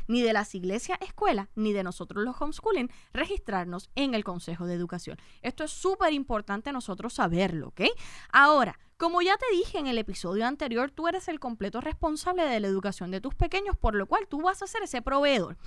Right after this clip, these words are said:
En cuanto a la legalidad se refiere a la Carta de Derecho, darte a ti la libertad,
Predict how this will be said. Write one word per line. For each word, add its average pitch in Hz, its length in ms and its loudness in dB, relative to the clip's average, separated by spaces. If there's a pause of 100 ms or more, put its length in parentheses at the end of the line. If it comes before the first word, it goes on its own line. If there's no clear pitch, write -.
(300)
En 277 160 0
cuanto 294 260 -2
a 285 60 2
la 277 100 6
legalidad 247 540 0
se 392 100 -6
refiere 381 580 0
a 220 160 4
la 214 280 4
Carta 196 340 -2
de 302 100 2
Derecho, 330 380 0
darte 196 300 -4
a 269 40 -8
ti 294 120 -8
la 302 120 0
libertad, 320 480 2